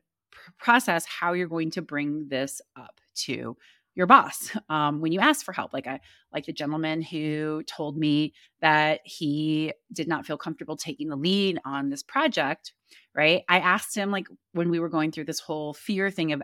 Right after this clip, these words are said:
of, of asking for help, I asked him, "How did you get yourself there?" And he said, "I just thought about how do I frame this in a way that makes it positive for me and positive for the company if I'm not leading this pro-,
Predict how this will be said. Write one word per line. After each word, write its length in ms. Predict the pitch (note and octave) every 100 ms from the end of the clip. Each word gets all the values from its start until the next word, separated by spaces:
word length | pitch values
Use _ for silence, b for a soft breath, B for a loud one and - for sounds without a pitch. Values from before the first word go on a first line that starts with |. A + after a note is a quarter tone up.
| -
of, 480 | D3 C#3 D3 D3 - _
of 300 | D3+ C#3+ C#3
asking 380 | - C#3+ - D#3
for 140 | C#3 C#3
help, 260 | E3+ D3+
I 120 | D3+
asked 300 | D#3 A#3+ C4+
him, 80 | E3+
"How 220 | F3+ F3
did 140 | E3 D#3
you 80 | D3+
get 180 | -
yourself 380 | D4 C#4 B2 B2 -
there?" 280 | B2 C3+ B B B B
And 120 | E3+
he 60 | F3+
said, 440 | - C4 F3 E3+ b b _
"I 160 | E3+ E3+
just 260 | F3+ B3 -
thought 200 | D#3 E3
about 260 | E3+ E3+
how 200 | - D#3+
do 60 | E3+
I 120 | G#3+
frame 260 | A3 F3 F3
this 160 | F3+
in 100 | F#3
a 60 | F3+
way 300 | D#3+ C#3+ D3+
that 260 | D#3 -
makes 240 | E3 D3 -
it 80 | -
positive 560 | - E3+ F3+ G3+ A3
for 100 | A#3
me 320 | F#3 E3+ E3 D#3+
and 100 | D#3+
positive 480 | - D#3 E3+ G#3 G#3
for 140 | G#3
the 80 | G3+
company 580 | - E3 D#3+ C#3+ D3 D3 B -
if 120 | F#3+
I'm 200 | F3 F#3
not 180 | F#3 E3+
leading 240 | E3 D#3
this 160 | D3+ D3
pro-, 240 | - F3